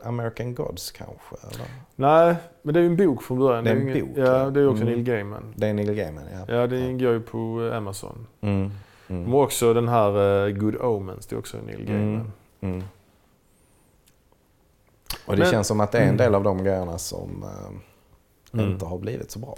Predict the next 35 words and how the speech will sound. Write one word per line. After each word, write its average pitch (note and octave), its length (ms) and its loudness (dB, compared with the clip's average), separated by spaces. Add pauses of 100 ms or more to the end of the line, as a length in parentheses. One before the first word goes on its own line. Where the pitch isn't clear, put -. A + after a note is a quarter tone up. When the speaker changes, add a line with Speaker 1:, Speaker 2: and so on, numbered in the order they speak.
Speaker 1:
kanske. - 220 -20 (440)
Jag A#2 120 2
vet D3 160 -2
faktiskt - 220 -6
inte B2+ 160 -4
hur G#2 200 -2
den F#2 220 -4
är, E2+ 280 -12
American E2+ 380 -10
Gods, - 360 -12
men, F2+ 220 -16
eh, - 120 -16
Speaker 2:
Nej, G#2+ 140 -4
inte G#2+ 140 -10
jag A2 60 -4
heller. G2+ 220 -10 (1200)
Ja, A#2+ 500 2 (120)
men D3+ 120 2
vad E3+ 120 4
tror E3+ 220 4
vi C3+ 60 2
då F3+ 80 4
om C3+ 80 2
framtiden B2+ 640 0
då? D#3 100 2
Om A2+ 380 -2
vi, B2+ 100 -4 (280)
alltså, B2+ 320 -4 (260)
med C#3 100 -2
de B2+ 100 2
här B2+ 60 2
nya B2 320 4
aktörerna G2+ 540 2
på A2 80 -4
banan. B2+ 500 0